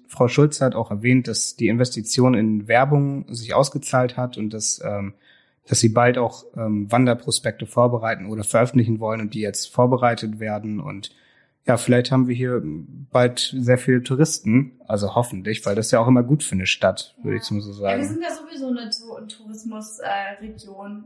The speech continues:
Speaker 2: Lüneburger Heide, also hier kann man wirklich gut Urlaub machen.
Speaker 1: Ja, das stimmt. Und vor allen Dingen, ähm, eine kleine Side-Info, die ich mir auch noch aufgeschrieben habe.
Speaker 2: Ja, uh.
Speaker 1: Seit, ja, aber die ist, die steht auch im Text. Aber naja,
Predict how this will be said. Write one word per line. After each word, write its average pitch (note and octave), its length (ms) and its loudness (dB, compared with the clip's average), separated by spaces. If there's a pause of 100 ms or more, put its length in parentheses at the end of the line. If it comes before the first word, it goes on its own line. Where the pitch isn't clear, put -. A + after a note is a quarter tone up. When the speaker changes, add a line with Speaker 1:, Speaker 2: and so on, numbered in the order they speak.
Speaker 2:
Lüneburger A3+ 640 -8
Heide, B3 240 -4
also A3+ 180 -6
hier B3 100 -18
kann C4 80 -12
man B3+ 120 -10
wirklich D#4 240 -14
gut - 140 -20
Urlaub - 300 -6
machen. G3+ 400 -14 (800)
Speaker 1:
Ja, B2+ 280 6
das G2+ 140 -4
stimmt. - 460 -8
Und D3 440 4 (400)
vor A#2+ 220 2
allen B2+ 200 6
Dingen, A2+ 340 -8 (540)
ähm, A2+ 540 2
eine A2+ 120 -2
kleine A2 280 2
Side-Info, G#2+ 720 0
die A2+ 120 0
ich G#2 120 -4
mir G2+ 180 -10
auch - 100 -18
noch G2+ 200 -12
aufgeschrieben A#2+ 600 4
habe. D3 160 4
Speaker 2:
Ja, - 60 -16 (220)
uh. - 420 -12
Speaker 1:
Seit, A#2 420 2
ja, G2+ 180 -6
aber F#2+ 160 -8
die G#2 180 -12
ist, - 300 -6
die A#2+ 60 -10
steht - 260 -4
auch G2+ 160 -2
im G2 120 -12
Text. - 400 -14
Aber A#2+ 480 4
naja, G2+ 220 -8